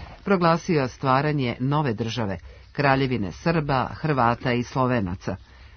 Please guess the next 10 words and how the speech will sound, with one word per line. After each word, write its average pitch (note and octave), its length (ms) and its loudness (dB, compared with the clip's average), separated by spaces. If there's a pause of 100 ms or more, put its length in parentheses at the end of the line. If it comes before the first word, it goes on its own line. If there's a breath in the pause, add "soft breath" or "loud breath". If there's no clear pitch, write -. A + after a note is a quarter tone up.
(180 soft breath)
On E3 160 2
je E3 60 4
hiljadu F#3 340 2
devetsto E3 440 2
dvadeset C#3+ 500 2
devete D3+ 340 2
godine D3 460 2 (100)
preimenovao C#3 800 2 (120)
Kraljevinu C3 680 0 (140)
S B2 180 -2